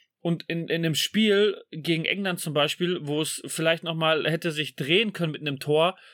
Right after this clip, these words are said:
einen, einen Spieler reinbringe, der in einem Spiel davor das Dingen zum, zum, äh, Ausgleich vorbereitet, in der neunzigsten bringe. Was, was will ich in der neunzigsten Minute machen, Alter? Da bin ich auf dem Platz und dann war es das. Ja, das ist vielleicht nochmal Glück, dass ich,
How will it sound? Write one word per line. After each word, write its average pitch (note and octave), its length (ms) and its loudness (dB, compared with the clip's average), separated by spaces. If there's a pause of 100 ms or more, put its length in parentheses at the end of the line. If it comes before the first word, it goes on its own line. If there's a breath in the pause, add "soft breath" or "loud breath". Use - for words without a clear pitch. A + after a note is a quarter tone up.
(300 loud breath)
einen, D#3 300 -2
einen D3+ 420 -6
Spieler F#3 460 0
reinbringe, D#3+ 480 0
der D#3 120 2
in D#3 40 -8
einem D3+ 80 -8
Spiel F#3 240 -4
davor F3+ 580 2 (800 loud breath)
das - 360 -2
Dingen F#3 840 -2
zum, E3+ 300 -2
zum, D#3 340 -2
äh, - 60 0
Ausgleich E3 640 0
vorbereitet, C3+ 640 0
in D3 80 -4
der C#3+ 80 2
neunzigsten E3+ 560 2
bringe. B2 240 0
Was, C#3+ 160 -2
was F3+ 180 0
will G3+ 100 0
ich G3 40 0
in A3+ 60 4
der G3+ 80 4
neunzigsten G#3+ 360 0
Minute G#3 240 2
machen, A3+ 260 0
Alter? A2+ 360 -2 (560 soft breath)
Da D3 120 -2
bin E3 100 2
ich G3+ 100 4
auf F3 100 4
dem C#3+ 60 -10
Platz F#3+ 280 -2
und F3+ 60 -6
dann F3 140 -2
war A#3+ 160 2
es - 120 -6
das. A#2 240 -2
Ja, C3+ 120 0
das E3 100 -2
ist F3+ 140 -4
vielleicht F#3+ 240 0
nochmal E3+ 220 0
Glück, G3 220 -2
dass E3+ 120 -4
ich, E3+ 200 -4